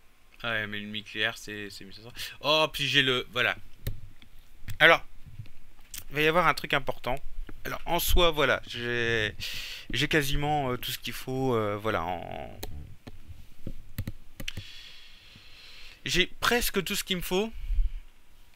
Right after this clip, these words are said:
pour, euh, déclarer mon, mon indépendance.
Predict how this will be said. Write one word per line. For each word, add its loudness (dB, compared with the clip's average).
pour, 4
euh, 6
déclarer 2
mon, -2
mon -2
indépendance. 0